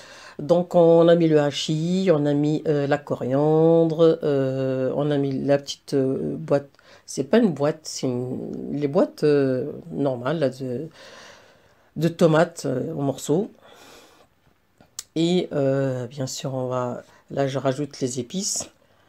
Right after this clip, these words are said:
Alors, on a les épices, hein, c'est, c'est les épices habituelles. Là, j'ai, il n'y a rien de compliqué dedans. Donc, euh,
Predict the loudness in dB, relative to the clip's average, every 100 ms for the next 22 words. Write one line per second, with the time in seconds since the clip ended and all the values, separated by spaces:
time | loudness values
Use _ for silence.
0 | _ -2 0 2 2 2 2 0 -4 -6
1 | -8 -4 -2 -2 -2 -2 -2 -4 -10 -6
2 | -6 -4 -6 -8 -4 -2 -4 -4 -4 -2
3 | -2 -4 -6 -10 -6 -2 -2 -2 -4 -8
4 | -10 -12 -8 -8 -6 -8 -8 -8 -10 -14
5 | -14